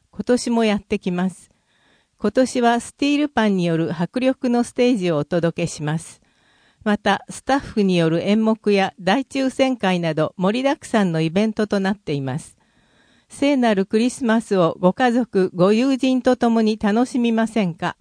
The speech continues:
お得なペアチケットも販売しますので、ぜひお誘い合わせの上お越しください。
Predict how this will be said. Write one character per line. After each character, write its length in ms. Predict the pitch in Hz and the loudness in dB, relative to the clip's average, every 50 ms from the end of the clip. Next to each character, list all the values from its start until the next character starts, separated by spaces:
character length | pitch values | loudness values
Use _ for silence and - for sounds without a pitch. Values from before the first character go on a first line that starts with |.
| _ _ _ _ _ _ _ _ _ _ _ _ _ _ _ | _ _ _ _ _ _ _ _ _ _ _ _ _ _ _
お 100 | - 208 | -8 -2
得 300 | - - 262 - - 262 | 0 2 0 2 2 0
な 180 | 247 240 240 247 | 0 2 0 0
ペ 220 | - - 226 247 | 0 0 0 2
ア 100 | 262 269 | 2 0
チ 140 | - - - | -2 -4 -4
ケ 120 | - 262 | -2 -2
ッ 40 | 254 | -2
ト 180 | - - - 170 | 0 0 -2 0
も 140 | 165 160 170 | 0 0 0
販 240 | 196 208 226 226 | 0 0 0 2
売 220 | 214 226 226 226 214 | 2 2 2 2 0
し 120 | - - | -2 -2
ま 160 | 208 220 240 | -2 0 0
す 140 | 233 - - | 0 0 0
の 140 | 208 190 185 | 0 0 0
で、 240 | 156 170 165 - _ - | 0 -2 -2 -4 _ -6
ぜ 200 | 175 220 262 247 | -4 -2 -2 -2
ひ 180 | 277 254 - - | -2 -4 -4 -2
お 100 | 175 190 | -2 -2
誘 400 | - - 254 240 - 247 247 247 | 0 -2 -2 0 0 2 2 2
い 100 | 247 240 | 2 2
合 80 | 233 220 | 2 2
わ 140 | 226 240 | 2 2
せ 140 | - - 214 | 0 0 0
の 200 | 208 208 208 202 | 0 2 2 2
上 180 | 190 196 196 - - | 0 0 -2 -2 -4
お 100 | 180 - | -4 -2
越 180 | - 196 185 - | -2 -2 -2 -2
し 20 | |
く 120 | - 190 | -4 -4
だ 140 | 170 180 175 | -2 -2 -4
さ 220 | 175 - - 180 156 | -4 -4 -4 -4 -4
い。 100 | 139 | -4